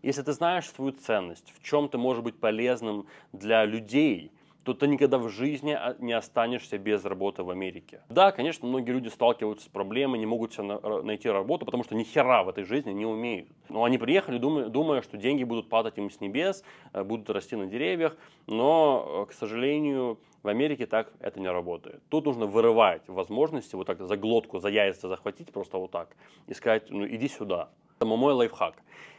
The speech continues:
Если вы ищете работу, и вам кажется, что вообще работы не осталось в Америке, где работа? Я вам советую, во-первых, определиться, кто ты и какую ценность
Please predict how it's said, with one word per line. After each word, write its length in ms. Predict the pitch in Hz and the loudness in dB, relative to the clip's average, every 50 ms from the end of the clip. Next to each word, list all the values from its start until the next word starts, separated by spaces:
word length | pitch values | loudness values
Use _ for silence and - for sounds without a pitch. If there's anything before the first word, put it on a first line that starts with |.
| _ - | _ -4
Если 320 | 107 135 190 180 - 143 | 0 0 0 2 0 0
вы 140 | 117 123 151 | 0 0 -2
ищете 420 | - 170 156 - - - - 113 | -2 -4 -8 -8 -10 -2 0 2
работу, 400 | 107 110 113 127 147 143 - 110 | 2 2 2 2 0 0 0 -4
и 60 | 110 110 | -4 -2
вам 160 | 120 120 110 | -2 -2 0
кажется, 380 | - 120 123 131 127 - - | 2 4 4 4 2 -2 -8
что 540 | 107 - - 113 101 101 101 98 95 95 95 | -12 -8 -4 -2 0 2 2 2 2 2 0
вообще 260 | 95 90 - - 139 120 | -2 -4 -4 -2 0 0
работы 320 | 107 104 113 127 127 - | 0 2 0 0 0 0
не 100 | 104 104 | 0 0
осталось 580 | 104 104 - - - 147 151 151 127 - - - | -2 -2 -2 0 2 4 4 4 4 2 -2 -4
в 40 | 95 | -6
Америке, 360 | 101 117 127 113 - - 101 | -4 -4 -4 -6 -8 -10 -10
где 200 | 98 95 120 131 | -4 -2 0 0
работа? 540 | 127 131 131 147 151 127 110 - - - - _ _ _ _ _ - - - _ - | 0 0 0 2 2 2 0 -2 -6 -8 -10 _ _ _ _ _ -20 -20 -20 _ 2
Я 200 | 110 123 131 147 | 6 6 8 8
вам 140 | 151 147 | 6 4
советую, 640 | - - 120 110 113 113 110 - - 98 87 85 78 - - - - _ _ _ | 2 -2 -4 0 0 0 0 0 -2 -4 -4 -4 -6 -10 -14 -20 -20 _ _ _
во-первых, 260 | - 104 120 139 123 - | 0 4 4 4 4 2
определиться, 1000 | 120 - - 139 139 123 127 180 180 180 160 131 - - - - 127 131 151 165 - _ _ _ _ _ _ - - | -2 0 2 2 2 2 2 0 0 0 -2 -4 -6 -8 -4 -2 -2 0 -2 -4 -8 _ _ _ _ _ _ -18 -16
кто 460 | - - - _ - 143 123 113 101 - - - | -16 -16 -4 _ 4 6 6 6 4 2 -2 -4
ты 380 | 120 113 110 110 135 180 226 - _ _ _ _ _ _ _ _ _ _ _ _ | -2 -2 0 -2 -2 -6 -8 -12 _ _ _ _ _ _ _ _ _ _ _ _
и 80 | - 123 | -10 -6
какую 380 | - 139 - - 165 165 147 | -4 -6 -4 -2 0 0 0
ценность 640 | - - - 151 156 175 196 190 196 - - - | 0 0 0 0 2 4 2 2 0 -4 -12 -20